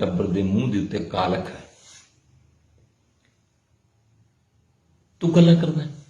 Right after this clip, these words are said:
ਤੈਨੂੰ ਸ਼ਰਮ ਨਹੀਂ ਆਉਂਦੀ ਕਿ ਚੱਪੇ ਚੱਪੇ ਪੰਜਾਬ ਦੀ ਧਰਤੀ ਨੂੰ ਤੇਰੇ ਦਾਦੇ ਨੇ ਖੂਨ ਨਾਲ ਰੰਗਦਾ ਸੀ?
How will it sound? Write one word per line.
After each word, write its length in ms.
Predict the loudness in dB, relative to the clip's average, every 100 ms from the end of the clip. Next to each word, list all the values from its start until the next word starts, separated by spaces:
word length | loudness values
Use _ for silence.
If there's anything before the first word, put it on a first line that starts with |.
| _ _ _ _ _ _ _ _ _ _ _ _ _ _ _ _ _ _ _ -2
ਤੈਨੂੰ 200 | 4 4
ਸ਼ਰਮ 320 | 4 2 4
ਨਹੀਂ 180 | 6 6
ਆਉਂਦੀ 260 | 4 2 0 -10 -18 -20 _ _ _ _ _
ਕਿ 80 | -4 -2 -4 -4
ਚੱਪੇ 540 | -2 -2 0 6 6 6
ਚੱਪੇ 360 | 0 2 4 6
ਪੰਜਾਬ 600 | 4 4 6 6 4 2
ਦੀ 160 | 0 0 0
ਧਰਤੀ 440 | 0 -2 -2 -4 -2
ਨੂੰ 280 | -2 -4 -4
ਤੇਰੇ 220 | -2 0 0
ਦਾਦੇ 400 | 0 0 2 2
ਨੇ 160 | 2 -2 -4
ਖੂਨ 260 | 0 4
ਨਾਲ 180 | 6 4
ਰੰਗਦਾ 400 | 2 -2 -2 -6
ਸੀ? 180 | -10 -14